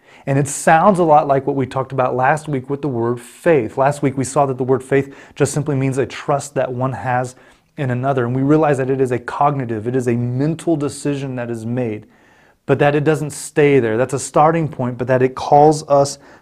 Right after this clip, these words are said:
to action. It moves us towards that action. And we're gonna see the same thing with this word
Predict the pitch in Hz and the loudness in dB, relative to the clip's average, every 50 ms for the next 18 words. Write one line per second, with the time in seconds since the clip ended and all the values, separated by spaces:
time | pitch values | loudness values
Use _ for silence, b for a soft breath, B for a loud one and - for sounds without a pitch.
0 | B B - - 175 170 - - - 151 156 160 165 156 - - - - 127 120 | B B -4 0 0 0 0 2 2 4 6 6 4 4 0 -8 -8 -6 -4 -4
1 | 123 135 139 131 139 156 170 156 143 156 143 - - - - - 151 151 151 143 | -2 0 0 2 4 4 4 4 2 2 0 0 -4 -12 -4 2 4 4 4 4
2 | 131 143 135 139 - 131 143 147 151 147 - - 131 127 127 135 131 143 143 127 | 4 2 0 2 2 0 0 0 -2 -4 -6 -8 -6 -4 -4 -4 -4 -4 -6 -6
3 | - - 147 143 131 - - - 160 151 165 180 185 175 170 156 147 143 139 135 | -6 -6 -6 -6 -6 -8 -8 -4 -2 0 0 0 -2 -4 -6 -6 -4 -4 -4 -4
4 | 135 - 139 139 - 131 120 120 123 123 | -4 -4 -6 -6 -4 -2 -2 -2 -2 -4